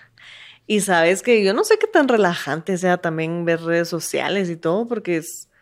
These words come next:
la luz del teléfono, bomba, noticia tras noticia, y noticias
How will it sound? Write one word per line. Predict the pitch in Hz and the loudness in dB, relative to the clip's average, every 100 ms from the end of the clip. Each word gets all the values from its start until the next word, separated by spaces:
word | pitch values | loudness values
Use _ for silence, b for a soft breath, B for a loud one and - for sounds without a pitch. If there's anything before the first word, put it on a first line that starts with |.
| _ _ _ _ _ _ - | _ _ _ _ _ _ -2
la | 180 170 | 0 0
luz | 156 165 | -2 0
del | 175 170 | 0 4
teléfono, | 170 139 120 185 196 185 180 175 170 165 160 165 156 | 2 4 2 2 0 2 2 0 -2 -4 -6 -6 -2
bomba, | 170 175 165 - | -2 2 0 0
noticia | 180 170 170 165 185 | -4 -4 -4 0 0
tras | 185 180 | 0 -2
noticia, | 165 - 185 226 | -4 -4 2 4
y | 214 | 4
noticias | 175 170 202 339 | 2 -2 2 2